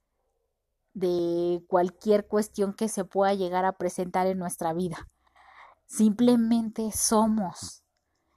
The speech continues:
Y a medida que somos, hay que comprender que no podemos darle la madre al prójimo por querer ser auténticos. Somos auténticos en la medida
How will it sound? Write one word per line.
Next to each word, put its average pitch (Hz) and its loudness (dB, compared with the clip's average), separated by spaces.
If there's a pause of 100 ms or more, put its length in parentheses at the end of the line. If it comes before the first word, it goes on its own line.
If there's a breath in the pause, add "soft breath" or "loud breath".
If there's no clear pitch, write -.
(120)
Y 190 2
a 196 6
medida 220 0
que 185 -6
somos, 185 -4
hay 202 -6
que 202 -6
comprender 185 -8
que 202 -6
no 202 -2
podemos 190 -8
darle 180 -14
la 180 -16
madre 180 -12 (320 loud breath)
al 165 -10 (100)
prójimo 185 -6 (1800)
por 165 -6
querer 190 -2
ser 196 0
auténticos. 190 -8 (280 loud breath)
Somos 247 2
auténticos 185 -8 (800)
en 185 0
la 180 -2
medida 196 -4